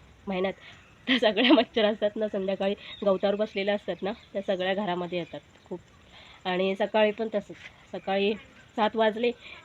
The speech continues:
का जेव्हा दरवाजा उघडतो ना, तेव्हा पण तर सेम तीच सिच-, अं, सिच्युएशन असते. वैभवी, इकडे ये. ती सिच्युएशन असते, म्हणजे सगळ्या ज्या मच-, मच्छर असतात गवतातल्या, त्या सगळ्या घरामध्ये येतात. अक्षरशः अगरबत्ती लावली ना,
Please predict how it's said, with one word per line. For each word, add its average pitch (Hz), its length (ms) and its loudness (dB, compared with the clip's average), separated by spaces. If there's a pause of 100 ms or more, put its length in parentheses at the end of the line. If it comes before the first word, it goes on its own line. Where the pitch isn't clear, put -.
(220)
का 202 220 4
जेव्हा 208 220 4
दरवाजा 202 360 4
उघडतो 214 280 -4
ना, 196 160 -2
तेव्हा 208 160 2
पण 233 200 -4
तर 247 40 -4 (120)
सेम 233 160 4 (200)
तीच 220 160 -6
सिच-, 214 280 -6
अं, 190 120 -4
सिच्युएशन 190 460 -6
असते. - 220 -12
वैभवी, 330 360 12
इकडे 359 180 12
ये. 339 80 12 (2750)
ती 240 80 -4
सिच्युएशन 208 500 -4
असते, 196 260 -6
म्हणजे - 640 -8
सगळ्या 220 340 4
ज्या 247 100 2
मच-, 226 220 -2
मच्छर 214 320 -2
असतात 214 200 -2 (100)
गवतातल्या, 196 460 -4
त्या 202 100 -6
सगळ्या 190 300 -4
घरामध्ये 175 420 -4
येतात. 170 300 -10
अक्षरशः 220 440 -4
अगरबत्ती 220 440 -2
लावली 202 220 -2
ना, 208 80 -4